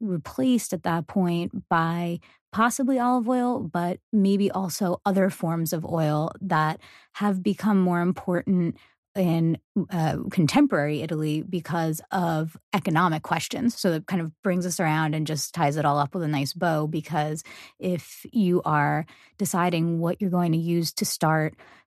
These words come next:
the condimento for your pasta, the, um, basis of a, any kind of a dough,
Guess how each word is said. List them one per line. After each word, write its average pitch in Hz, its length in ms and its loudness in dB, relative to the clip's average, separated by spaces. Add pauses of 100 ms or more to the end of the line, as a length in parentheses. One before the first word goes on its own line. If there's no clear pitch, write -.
(160)
the 147 300 2
condimento 165 560 2
for 165 100 -2
your 143 120 0
pasta, 233 680 0
the, 147 520 -4 (140)
um, 151 420 -4 (600)
basis 185 480 2
of 156 340 0 (340)
a, 160 320 -2
any 190 140 2
kind 170 180 0
of 156 60 -4
a 160 60 -2
dough, 190 480 2